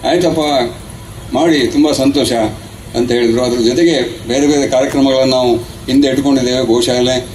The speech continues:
ಉದ್ಘಾಟನೆ ಹಾಗೂ ಪರಂಧಾಮ ಹಾಗೂ, ಆ, ಸೊಸೈಟಿಯ ನೂರು ವರ್ಷದ, ಆ, ರ-, ಆ, ಶತಮಾನೋತ್ಸವ,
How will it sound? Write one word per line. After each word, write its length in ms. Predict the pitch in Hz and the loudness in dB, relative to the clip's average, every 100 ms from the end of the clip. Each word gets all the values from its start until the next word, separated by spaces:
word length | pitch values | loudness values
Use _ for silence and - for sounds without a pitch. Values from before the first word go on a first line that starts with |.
| - - - 120 | -14 -16 -8 -4
ಉದ್ಘಾಟನೆ 460 | 120 139 135 139 | 0 2 2 2
ಹಾಗೂ 460 | 143 156 117 120 117 | 0 -4 -4 0 2
ಪರಂಧಾಮ 440 | 120 139 135 131 135 143 - - - - - - - - - - 123 | 2 4 4 4 0 -2 -10 -16 -16 -16 -16 -16 -16 -16 -16 -6 -2
ಹಾಗೂ, 540 | 127 139 127 110 101 - - - - - - | 2 2 4 2 0 -8 -14 -14 -16 -16 -6
ಆ, 420 | 113 110 104 104 | 0 2 2 0
ಸೊಸೈಟಿಯ 540 | 117 120 151 143 143 | -2 0 0 2 2
ನೂರು 280 | 123 135 143 | 4 2 4
ವರ್ಷದ, 480 | 135 131 127 117 101 - - - - - - | 2 2 0 0 -2 -10 -14 -14 -16 -14 -4
ಆ, 280 | 110 107 107 | 2 4 4
ರ-, 320 | 113 135 131 | 2 0 0
ಆ, 360 | 117 113 107 107 101 - - - | 0 2 2 0 -2 -8 -12 -6
ಶತಮಾನೋತ್ಸವ, 840 | 120 151 147 139 135 135 135 | 0 2 2 2 0 0 0